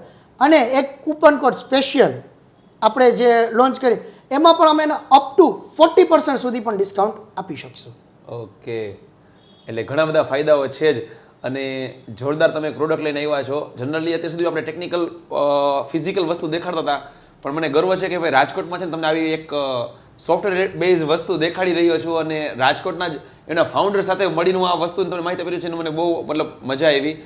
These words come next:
Speaker 2: અ, તમને વીડિયો રિલેટેડ કાંઈ પણ જે ક્વેરી છે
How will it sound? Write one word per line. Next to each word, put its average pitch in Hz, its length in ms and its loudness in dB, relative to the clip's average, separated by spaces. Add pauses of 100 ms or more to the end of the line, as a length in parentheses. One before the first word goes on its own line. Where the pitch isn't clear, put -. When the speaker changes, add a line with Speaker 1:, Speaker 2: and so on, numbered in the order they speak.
(340)
Speaker 2:
અ, - 60 -4 (540)
તમને 185 420 -2 (100)
વીડિયો 165 220 4
રિલેટેડ 190 300 0
કાંઈ 156 160 0
પણ 190 160 -6
જે 180 100 -4
ક્વેરી 180 400 0
છે 175 420 -6